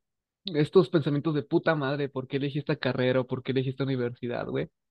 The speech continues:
Y me enteré que unas universidades al chi-, o sea, por el, no voy a decir nombres para no chingar a los del U V.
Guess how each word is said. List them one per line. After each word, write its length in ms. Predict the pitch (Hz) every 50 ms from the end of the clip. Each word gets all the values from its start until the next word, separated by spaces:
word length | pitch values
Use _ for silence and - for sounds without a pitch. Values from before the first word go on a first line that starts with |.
| _ _ _ _ _ _ _ _ _ _ _
Y 580 | 123 127 127 127 123 123 120 120 117 117 117 120
me 120 | 123 127 131
enteré 340 | 127 127 135 127 123 123 123
que 200 | - 151 147 139
unas 200 | 139 147 151 147
universidades 760 | 156 143 135 131 127 123 - 127 131 131 135 151 160 156 -
al 140 | 139 131 127
chi-, 220 | - - 139 120 117
o 80 | 135
sea, 120 | 123 143 127
por 180 | 117 131 131
el, 120 | 127 117 - - _ _ _ _
no 220 | 143 143 175 214
voy 140 | 262 302 320
a 80 | 269
decir 300 | 165 147 135 - 175 175
nombres 380 | 156 156 156 160 165 175 190 180
para 200 | _ 143 131 131
no 100 | 127 139
chingar 340 | 139 - 156 147 139 143 143 143
a 20 |
los 160 | 139 131 127
del 120 | 131 131 135
U 80 | 131
V. 160 | 131 143 202